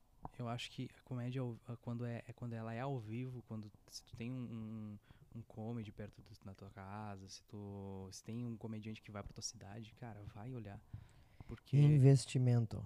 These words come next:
Speaker 1: É isso aí. Porque não tem nada melhor do que tu, a, do que tu, tu ver, a, tu sentir a atmosfera de um show de comédia. Ah, porque cada show é um show. Tu pode ver o mesmo comediante, caso tu,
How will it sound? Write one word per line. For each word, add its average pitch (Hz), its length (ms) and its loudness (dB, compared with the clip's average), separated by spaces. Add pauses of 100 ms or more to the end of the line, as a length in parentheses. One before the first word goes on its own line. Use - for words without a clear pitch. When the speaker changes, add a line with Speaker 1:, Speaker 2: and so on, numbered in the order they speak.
(120)
Speaker 1:
É 107 140 -14
isso - 200 -14
aí. 110 100 -12 (220)
Porque - 300 -10
não 123 100 -4
tem 123 240 -8
nada 120 380 -6
melhor 120 420 -4 (460)
do 123 80 -12
que - 140 -12
tu, 123 340 -4
a, 120 140 -4 (100)
do 127 100 -10
que 131 120 -12
tu, 139 220 -10 (120)
tu 135 100 -8
ver, 123 360 -4 (320)
a, 117 420 -8
tu - 100 -10
sentir 139 560 -4 (120)
a 123 100 -4
atmosfera 123 840 -4 (460)
de 120 120 -8
um 123 580 -4
show 123 180 -6
de 120 80 -8
comédia. 101 560 -4 (640)
Ah, 107 320 -6
porque - 200 -12
cada 151 260 -6
show 143 180 -8
é 143 40 -6
um 139 80 -6
show. 104 260 -10 (120)
Tu - 80 -20
pode 117 480 -4
ver 107 160 -8
o 135 80 -4
mesmo 135 300 -6
comediante, 127 720 -8 (840)
caso 101 260 -8
tu, 98 260 -8